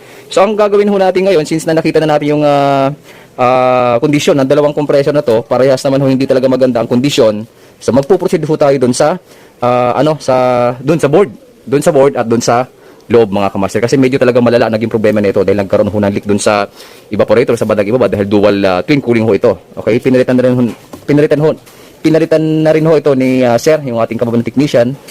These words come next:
ng, ah, copper para talaga matibay na. Pangmatagalan na ho ito. Okay?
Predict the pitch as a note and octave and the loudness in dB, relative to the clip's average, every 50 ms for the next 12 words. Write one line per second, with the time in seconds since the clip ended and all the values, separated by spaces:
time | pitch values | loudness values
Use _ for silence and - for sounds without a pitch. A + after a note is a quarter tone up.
0 | - - - - A2+ A#2 A#2 A#2+ A#2 A#2 A2+ A2 A2 A2 G#2+ - A2+ A2 - C3+ | -20 -20 -8 -2 0 0 2 2 2 2 2 0 0 0 0 0 -2 0 0 0
1 | A#2+ - G#2+ G#2 G#2+ - G#2+ G#2+ G#2 G#2 G#2 G#2 G#2 G#2 F#2 G2+ G2+ A2+ G#2+ F#2 | 0 0 0 -2 0 0 0 0 0 0 0 0 0 0 0 0 0 0 -2 -4
2 | - - - - - F2 F2+ F#2 F2+ - F2+ F#2+ G2 F#2 F#2 F#2+ F2+ F#2 F#2 F2 | -8 -14 -14 -10 -8 -6 -4 -2 -2 -2 -2 -2 -2 -2 -2 -2 -2 -2 -2 -2
3 | F#2 - F#2+ F2+ - D2+ - A#2 C#3+ E3+ F3 | 0 -2 -2 -2 -4 -4 0 0 2 0 0